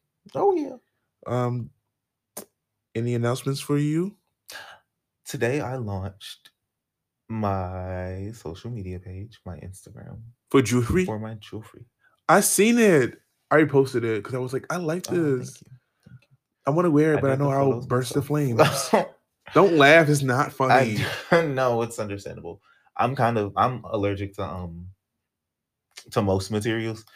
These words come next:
Speaker 1: Stainless steel is the only thing I can wear.
Speaker 2: Like, I feel like I put it, I feel like
Speaker 1: And gold.
Speaker 2: I feel like if I put it on, it's gonna burst the flames and be very upset with myself.
Speaker 1: Okay.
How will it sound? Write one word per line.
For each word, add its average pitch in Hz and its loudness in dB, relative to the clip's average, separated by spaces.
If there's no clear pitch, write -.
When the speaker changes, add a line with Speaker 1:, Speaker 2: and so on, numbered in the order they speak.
Speaker 1:
Stainless 127 4
steel 113 4
is 98 0
the 98 2
only 98 0
thing 90 -4
I 85 -4
can 85 -8
wear. 80 -8
Speaker 2:
Like, 156 -2
I 160 2
feel 175 -2
like 165 0
I 151 -2
put 160 0
it, - -2
I 120 -4
feel - 0
like 147 -2
Speaker 1:
And 95 -6
gold. 82 -10
Speaker 2:
I 131 -2
feel 147 -2
like 139 -2
if 117 -10
I 98 -6
put 139 -6
it 147 -2
on, 101 -12
it's 101 -14
gonna 117 -14
burst 101 -8
the 98 -14
flames 92 -16
and 101 -14
be 90 -18
very 107 -4
upset - -10
with 73 -20
myself. - -16
Speaker 1:
Okay. - -20